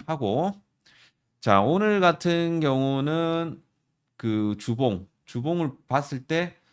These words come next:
어쨌든 윗꼬리를 달았어요. 셀트리온 같은 윗꼬리를 달았지만 그래도 이십일 선 자존심은 지켰다.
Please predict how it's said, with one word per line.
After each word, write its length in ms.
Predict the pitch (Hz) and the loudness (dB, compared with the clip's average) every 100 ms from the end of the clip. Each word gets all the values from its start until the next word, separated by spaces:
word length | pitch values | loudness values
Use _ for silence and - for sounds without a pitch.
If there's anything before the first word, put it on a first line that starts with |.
| _ | _
어쨌든 420 | 107 107 165 127 | -10 -8 -6 -2
윗꼬리를 600 | 113 143 214 226 175 196 | -2 0 0 2 2 0
달았어요. 520 | 196 113 151 - 98 95 | 0 0 0 -4 -6 -6
셀트리온 500 | - 117 123 117 113 | -10 -10 -8 -6 -6
같은 280 | 107 107 101 | -8 -8 -8
윗꼬리를 800 | 104 135 131 127 123 156 160 151 | -8 -4 -2 -2 -2 -2 -2 -2
달았지만 800 | 120 135 156 - 107 135 120 - _ _ _ _ | -2 -2 -2 -8 -4 -4 -4 -8 _ _ _ _
그래도 540 | 117 120 123 160 190 76 | -2 0 2 2 0 0
이십일 580 | 113 139 143 175 165 156 | -2 -2 0 2 2 0
선 260 | 170 127 | 0 -2
자존심은 640 | 120 110 147 156 139 147 | 2 0 0 -2 -4 -6
지켰다. 600 | 151 120 139 139 117 117 | -6 -8 -8 -4 -4 -4